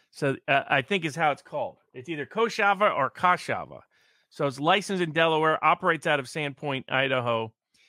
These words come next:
So what, it's one of these companies that gathers other, all the other data vendors' information and repackages and resells. And the F T C brought suit, and,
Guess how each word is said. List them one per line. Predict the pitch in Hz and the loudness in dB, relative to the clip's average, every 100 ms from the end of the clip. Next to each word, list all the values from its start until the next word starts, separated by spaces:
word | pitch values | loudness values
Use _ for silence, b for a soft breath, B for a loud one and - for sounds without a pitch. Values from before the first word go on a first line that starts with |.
| _ | _
So | - 175 156 | -4 2 4
what, | 160 - | 4 2
it's | 214 - | 0 0
one | 214 240 | 0 2
of | |
these | 185 151 | 2 -2
companies | - 185 131 101 65 - - | 0 0 0 -8 -10 -18 -10
that | 127 - | -10 -2
gathers | 151 156 165 147 | 2 2 2 2
other, | 160 143 143 143 120 _ - | 2 4 2 0 -8 _ -2
all | 156 151 | 2 2
the | 151 | 4
other | 160 151 | 2 0
data | 147 151 135 | -2 -2 0
vendors' | 143 135 123 | -2 -2 -4
information | 123 117 123 131 117 131 | -6 -6 -4 -4 -6 -10
and | 117 | -6
repackages | 127 120 123 110 117 110 101 | -6 -4 -4 -4 -6 -10 -10
and | 104 | -12
resells. | 104 - - - _ _ b b b | -14 -14 -16 -18 _ _ b b b
And | 143 | 2
the | 185 | 4
F | 220 | 4
T | 220 | 2
C | - 220 | 2 0
brought | 160 170 151 - | 2 4 2 0
suit, | - 190 123 - _ _ - | -2 0 0 -6 _ _ -6
and, | 147 147 | -2 -2